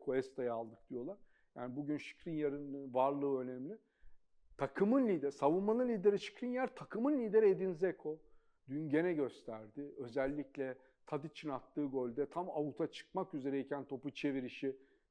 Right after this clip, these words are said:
Çağlar'la buluşturdu. Çağlar asisti yaptı, gol oldu ama onun dışında Edin Dzeko her yerde. E, Tümer dedi galiba, Tümer Metin, yanlış duymadıysam.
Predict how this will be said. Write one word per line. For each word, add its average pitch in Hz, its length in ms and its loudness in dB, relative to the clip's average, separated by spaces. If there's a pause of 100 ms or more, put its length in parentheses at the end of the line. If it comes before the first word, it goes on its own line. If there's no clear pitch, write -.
Çağlar'la 143 600 6
buluşturdu. 127 480 -6
Çağlar 139 420 0
asisti 135 420 -8
yaptı, 127 300 -4
gol 131 220 2
oldu 127 280 0
ama 170 160 0
onun 165 260 -2
dışında 139 520 -8 (320)
Edin 143 340 -2
Dzeko 147 340 2
her 139 180 2
yerde. 127 500 -2 (580)
E, 143 60 -4 (400)
Tümer 175 500 4
dedi 135 180 0
galiba, 117 560 -4
Tümer 135 340 -8
Metin, 123 360 -12 (240)
yanlış 127 440 -8
duymadıysam. 120 600 -8